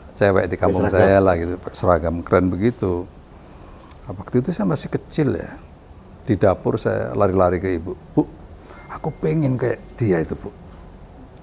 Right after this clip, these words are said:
Speaker 1: Jawaban ibu saya itu, "Apa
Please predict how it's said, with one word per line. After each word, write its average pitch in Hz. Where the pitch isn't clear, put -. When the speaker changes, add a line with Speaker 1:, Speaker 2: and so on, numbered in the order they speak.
Speaker 1:
Jawaban 113
ibu 113
saya 120
itu, 143
"Apa 135